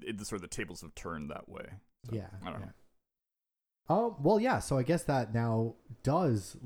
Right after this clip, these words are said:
Speaker 2: lead us into our initial thoughts. I'm gonna throw it at you. Initial, just kinda top, top of your head, high level thoughts so far.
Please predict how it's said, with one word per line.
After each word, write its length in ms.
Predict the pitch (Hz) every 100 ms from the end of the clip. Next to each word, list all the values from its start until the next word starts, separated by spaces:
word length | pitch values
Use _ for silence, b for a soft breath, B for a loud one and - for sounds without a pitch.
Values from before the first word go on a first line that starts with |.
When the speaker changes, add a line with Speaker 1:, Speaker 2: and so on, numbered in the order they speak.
| 110
Speaker 2:
lead 140 | 113
us 160 | 110 -
into 960 | 113 117 - - 123 127 131 135 143 -
our 480 | 117 123 139 139 139
initial 420 | 131 127 147 - 165
thoughts. 640 | - 185 95 - - - -
I'm 460 | 117 117 120 123
gonna 240 | 120 123 120
throw 300 | - 120 127
it 40 |
at 240 | 123 120 160
you. 220 | 117 104
Initial, 920 | 127 143 202 - 226 208 196 196 180 - -
just 340 | 139 131 - -
kinda 580 | 131 127 123 117 117 - - _
top, 540 | - 160 160 165 - _ _ _ _ _ _ -
top 260 | 151 151
of 60 | 165
your 120 | 151
head, 280 | 131 131 131
high 280 | 123 131 131
level 280 | 127 123 127
thoughts 420 | 117 113 113 -
so 380 | - - 127 113
far. 200 | 120